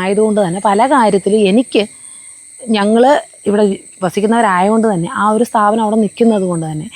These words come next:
നമുക്ക് പല രീതിയിലുള്ള ബുദ്ധിമുട്ടുകൾ ഉണ്ടായിട്ടുണ്ട്. അവരുടെ ഒരു കാര്യങ്ങളിലും പല കാര്യങ്ങളിലും നമ്മളെയൊക്കെ വിളിക്കാറുണ്ടെങ്കിൽ പോലും നമുക്ക് പോകാനുള്ള ബുദ്ധിമുട്ടും, ബുദ്ധിമുട്ടും സമയമില്ലായ്മ കൊണ്ട് തന്നെ നമ്മൾ പോകാറില്ല. അതിൻ്റെ അകത്തിലോട്ടൊന്നും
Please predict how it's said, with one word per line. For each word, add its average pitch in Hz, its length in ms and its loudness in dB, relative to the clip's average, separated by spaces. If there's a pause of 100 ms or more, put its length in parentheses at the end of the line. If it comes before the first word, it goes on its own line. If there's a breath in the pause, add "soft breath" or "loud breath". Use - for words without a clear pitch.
(460 loud breath)
നമുക്ക് 294 260 2
പല 269 100 2 (160)
രീതിയിലുള്ള 269 360 2
ബുദ്ധിമുട്ടുകൾ 247 420 2 (180)
ഉണ്ടായിട്ടുണ്ട്. 226 540 0 (380)
അവരുടെ 214 320 -2 (120)
ഒരു 226 300 0
കാര്യങ്ങളിലും 202 640 2 (520 loud breath)
പല 233 120 2 (120)
കാര്യങ്ങളിലും 269 440 2
നമ്മളെയൊക്കെ 254 500 0 (120)
വിളിക്കാറുണ്ടെങ്കിൽ 254 1120 2
പോലും 214 280 2
നമുക്ക് 262 220 -2
പോകാനുള്ള 254 460 2
ബുദ്ധിമുട്ടും, 226 540 -4
ബുദ്ധിമുട്ടും 233 460 -2 (480)
സമയമില്ലായ്മ 226 800 2
കൊണ്ട് 233 220 2
തന്നെ 175 180 -2 (380 loud breath)
നമ്മൾ 294 140 4 (120)
പോകാറില്ല. 285 420 2 (120)
അതിൻ്റെ 330 220 0
അകത്തിലോട്ടൊന്നും 330 520 2